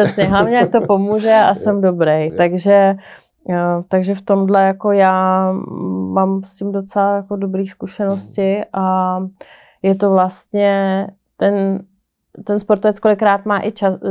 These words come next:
Speaker 1: má strach, že když se s ním jako bude něco dít, tak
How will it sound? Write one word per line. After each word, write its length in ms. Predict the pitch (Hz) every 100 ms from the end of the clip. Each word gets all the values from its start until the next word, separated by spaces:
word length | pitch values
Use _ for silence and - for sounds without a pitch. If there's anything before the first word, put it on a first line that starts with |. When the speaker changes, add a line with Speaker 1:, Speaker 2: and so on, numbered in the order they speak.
| 196
Speaker 1:
má 160 | 190
strach, 280 | 196 - 190
že 120 | 190
když 140 | 196 196
se 120 | 202
s 100 | 196
ním 240 | 214 208 196 - -
jako 180 | 196 208
bude 220 | 202 202
něco 300 | 196 196 220
dít, 220 | 196 196
tak 140 | 202